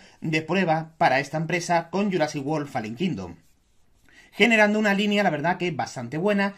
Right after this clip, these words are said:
y que ha hecho que se mantenga con ella hasta el día de hoy, pasando por líneas entre películas y, por supuesto, la línea Jurassic World Dominion. La línea de Dino Tracker, que es la nueva línea,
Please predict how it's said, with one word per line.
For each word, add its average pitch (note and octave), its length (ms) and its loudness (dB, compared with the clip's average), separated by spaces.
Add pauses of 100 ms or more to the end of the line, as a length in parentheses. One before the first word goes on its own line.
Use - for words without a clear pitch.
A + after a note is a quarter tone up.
(260)
y G#3+ 140 -2
que A3 120 0
ha G#3 100 6
hecho G3 280 -4
que F3 140 -8
se C#3 140 -8
mantenga F#3+ 680 0 (180)
con G#3+ 200 2
ella F#3 260 2
hasta D3 380 -4
el A#2+ 80 -8
día B2 180 -6
de E3 120 -2
hoy, C3 280 -2 (240)
pasando F3 500 2
por C#3 240 -4
líneas D#3 560 -2
entre C3 300 -8
películas G#3+ 640 -2
y, A3+ 140 -2
por G#3 160 -4
supuesto, G3 560 -2
la D3 160 -2
línea E3+ 340 -4
Jurassic B2 340 -6
World A2+ 140 -6
Dominion. A#2+ 560 -4 (560)
La F3+ 200 2
línea C4 280 4
de A3+ 40 2
Dino F#3 220 -2
Tracker, F#3 480 0
que F3 100 -2
es F3 140 -6
la C3+ 160 -2
nueva E3 260 0
línea, D#3 420 -2